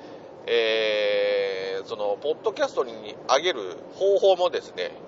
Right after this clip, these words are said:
もう忘れてしまっているっていうのでね、まあ、一応またこの、撮ってはいるものの、えー、アップしないっていう可能性も <laughs> ありますのでね。まあ、その辺はご了承いただけたらな、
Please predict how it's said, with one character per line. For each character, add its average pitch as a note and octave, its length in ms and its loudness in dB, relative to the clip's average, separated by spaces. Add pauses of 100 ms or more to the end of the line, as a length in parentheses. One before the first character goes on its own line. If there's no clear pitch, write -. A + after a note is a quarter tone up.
(380)
も D3+ 80 4
う - 20 10
忘 C3 200 8
れ G3+ 80 2
て F#3+ 100 0
し F#3 120 -6
ま E3+ 120 2
っ E3 40 -4
て D#3+ 160 -6
い D#3 40 -2
る D#3 120 -4
っ C#3+ 60 -10
て - 180 -14
い - 20 -14
う - 80 -12
の F2 80 -12
で F2+ 120 -8
ね、 G2 180 -8 (480)
ま C#3+ 60 0
あ、 - 20 2
一 D#3 180 -2
応 G3+ 60 4
ま F#3 120 4
た F3+ 140 8
こ E3 120 4
の、 D#3 320 2
撮 A3 100 6
っ G#3+ 40 6
て F#3 140 -8
は E3+ 140 10
い F3+ 80 2
る E3+ 100 -4
も E3 140 4
の F#3 100 4
の、 G#2 320 4 (440)
え G#2+ 640 4
ー、 - 40 4
ア D#3 40 4
ッ - 40 4
プ A#2 140 -8
し - 220 -6
な F3+ 140 4
い G#3 40 2
っ G3+ 60 -10
て - 100 -14
い B2+ 60 -8
う A2 60 -6
可 A2 120 -12
能 G#2+ 160 -4
性 - 140 -10
も A2 180 2 (440)
<laughs> - 480 -16
あ A#2+ 80 2
り A#2+ 60 -2
ま A2+ 120 -2
す G#2 80 -12
の D#2+ 120 -12
で F2+ 80 -8
ね。 A2 140 -6 (560)
ま F3 60 0
あ、 D#3 60 2
そ D#3+ 80 -2
の D#3 80 -2
辺 D3 200 -2
は C#3+ 180 4
ご C3 140 -2
了 C3 140 4
承 B2+ 120 2
い B2 60 0
た B2 60 2
だ A#2+ 100 4
け A#2+ 80 -4
た A2+ 60 4
ら G2 100 2
な、 F#2+ 160 0